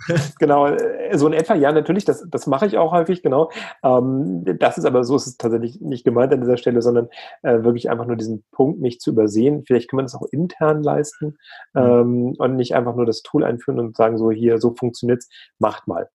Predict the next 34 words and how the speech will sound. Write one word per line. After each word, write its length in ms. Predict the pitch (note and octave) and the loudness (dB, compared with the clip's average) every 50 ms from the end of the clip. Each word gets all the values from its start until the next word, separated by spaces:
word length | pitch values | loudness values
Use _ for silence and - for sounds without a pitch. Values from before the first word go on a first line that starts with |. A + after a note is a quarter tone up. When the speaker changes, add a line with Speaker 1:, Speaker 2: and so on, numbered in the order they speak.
| _ _ _ _ _ _ _ - A2+ | _ _ _ _ _ _ _ -6 -6
Speaker 1:
Und 160 | A2 G#2+ C3+ | -4 -2 0
Speaker 2:
Mhm. 60 | A#2+ | 0
Speaker 1:
also 120 | B2 A#2 | 0 0
das 140 | A#2+ A#2+ - | 0 0 0
haben 100 | D3 C#3+ | 2 2
wir 60 | C3+ | 2
schon, 380 | A#2+ - C3+ B2+ B2+ B2+ C3+ - | 2 2 -2 -2 -2 -2 -2 -2
also 140 | B2 A#2 A#2+ | -2 -2 -2
das 100 | A2+ B2+ | -4 -2
ist 60 | - | -2
auch 140 | - C3 - | -2 -2 -2
schon 240 | - D3 C3 A#2+ A2+ | -2 -4 -4 -4 0
sehr, 200 | A2+ A2+ A#2+ A#2 | 0 0 2 4
sehr 100 | A#2 G#2 | 2 2
lange, 220 | A2 A#2 C3+ C3+ | 2 2 0 0
dieses 180 | B2 A#2 A#2 - | -2 -4 -6 -6
Thema 300 | - C3 B2+ B2 A#2+ - - - - _ | -8 -6 -4 -4 -6 -6 -12 -20 -20 _
C 180 | _ - - A2+ | _ -2 2 2
R 120 | A2+ A#2+ A2+ | 2 4 4
M 360 | A#2+ D3+ E3 E3+ E3 D3+ - _ _ | 2 2 0 -2 -4 -6 -10 _ _
ist 120 | - - - | -14 -4 -2
ja 40 | A#2+ | -2
nichts 280 | A#2 A2+ A2+ - - - | -2 -2 -6 -6 -2 0
Neues 300 | A#2 B2 C3+ C#3 C3+ C#3+ | 2 4 4 4 2 0
und, 220 | B2+ A#2+ A#2+ B2 | -4 -6 -4 -2
äh, 300 | D3 C3 B2+ A#2+ A#2 A2+ | 0 0 0 0 0 0
wurde 220 | A2+ B2 A#2+ - - | 0 2 2 2 2
auch 120 | A#2+ B2 | 2 0
in 120 | C3+ C3 B2 | 0 -2 -6
vielen 260 | - - C3+ C3+ C3 | -4 -4 -2 -2 -2
Unternehmen 340 | B2 B2 A#2+ B2 B2 C#3 - | -4 -4 -4 -4 -2 -2 -4
einfach 200 | A#2+ A#2 A2+ - | -4 -6 -6 -4
so 160 | - C3 - | -2 -2 0
eingeführt. 500 | - C#3 C#3 C3 - _ D3 C#3 - - | 0 0 -2 -4 0 _ 2 2 2 0